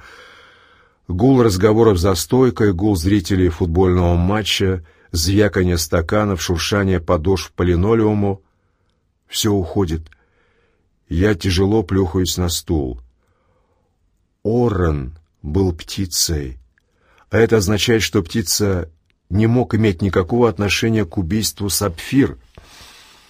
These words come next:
потому что Орен больше года как умер.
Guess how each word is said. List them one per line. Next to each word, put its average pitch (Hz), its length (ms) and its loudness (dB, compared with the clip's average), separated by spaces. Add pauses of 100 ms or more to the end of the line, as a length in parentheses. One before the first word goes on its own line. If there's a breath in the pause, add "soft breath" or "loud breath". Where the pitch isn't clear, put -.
(960 soft breath)
потому 110 280 0
что - 340 -2
Орен 123 440 2 (640)
больше 101 380 0
года 104 300 2
как 92 380 -4
умер. 101 540 0